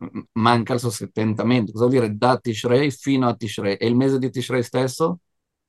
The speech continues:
E Chachamim ci insegnano una cosa bellissima con la, con la parola Tishrei, vediamo se me lo ricordo. Quando una persona studia Torah e dice: "Ma se studio Torah perdo ore di lavoro",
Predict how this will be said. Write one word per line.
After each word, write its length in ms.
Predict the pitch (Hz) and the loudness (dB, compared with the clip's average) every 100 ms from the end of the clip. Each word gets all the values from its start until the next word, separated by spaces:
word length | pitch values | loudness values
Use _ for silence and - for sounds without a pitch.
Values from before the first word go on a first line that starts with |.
| _ _ _ _ _ _ _ _ | _ _ _ _ _ _ _ _
E 100 | - | -4
Chachamim 420 | 110 120 131 165 170 | -2 2 2 4 2
ci 100 | 131 | 0
insegnano 360 | 110 143 147 | 0 2 4
una 120 | 127 | 2
cosa 220 | 123 127 117 | 2 2 2
bellissima 480 | 123 131 127 113 | 2 2 0 -2
con 120 | 110 113 | -2 0
la, 240 | 113 104 | 0 -2
con 120 | 113 | -2
la 100 | 113 | 0
parola 320 | 120 120 127 | 2 2 2
Tishrei, 320 | 117 110 113 101 | 0 -6 -4 -2
vediamo 300 | 107 120 120 | 0 -2 -2
se 100 | 110 | -2
me 100 | 107 | -4
lo 120 | 101 | -4
ricordo. 640 | 98 98 95 90 90 95 _ _ _ _ _ _ _ _ _ _ _ _ _ _ _ _ _ _ _ _ | -6 -6 -6 -6 -10 -12 _ _ _ _ _ _ _ _ _ _ _ _ _ _ _ _ _ _ _ _
Quando 240 | 139 180 | 4 6
una 140 | 180 151 | 6 6
persona 460 | 139 - 156 147 | 4 4 4 4
studia 420 | - - 143 135 120 | 0 -4 0 2 4
Torah 480 | 120 107 95 104 - _ _ _ _ _ _ _ _ _ | 2 4 2 -2 -6 _ _ _ _ _ _ _ _ _
e 80 | - | -4
dice: 300 | 123 135 127 | 0 2 2
"Ma 180 | 127 151 | 4 2
se 180 | - 123 | 0 -4
studio 520 | - - 190 170 143 | -4 0 2 4 2
Torah 440 | - 131 127 95 - _ _ _ _ _ _ _ _ _ _ _ _ _ _ _ _ _ _ | 4 4 4 2 -6 _ _ _ _ _ _ _ _ _ _ _ _ _ _ _ _ _ _
perdo 360 | 147 156 139 | 2 4 4
ore 200 | 143 151 | 6 6
di 80 | 127 | 6
lavoro", 600 | 127 110 107 98 110 151 | 4 4 0 -2 -4 -6